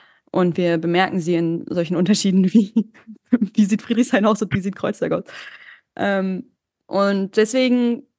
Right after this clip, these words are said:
würde ich auf die Frage antworten, immer so wichtig, wie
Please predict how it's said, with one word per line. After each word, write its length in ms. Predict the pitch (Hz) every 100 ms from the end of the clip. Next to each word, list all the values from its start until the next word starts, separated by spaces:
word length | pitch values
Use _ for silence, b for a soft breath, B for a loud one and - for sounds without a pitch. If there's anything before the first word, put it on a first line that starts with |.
| _ _ _ _ _ -
würde 240 | 180 269
ich 140 | 233 -
auf 80 | 220
die 100 | 214
Frage 360 | - 214 208 -
antworten, 760 | 226 208 208 202 - 202 202 - _ _ _ _ _ _ _ _ _ _ -
immer 260 | 240 254
so 160 | 208 202
wichtig, 420 | 240 262 247 247 - _ - 240 - _
wie 480 | 185 214 214 -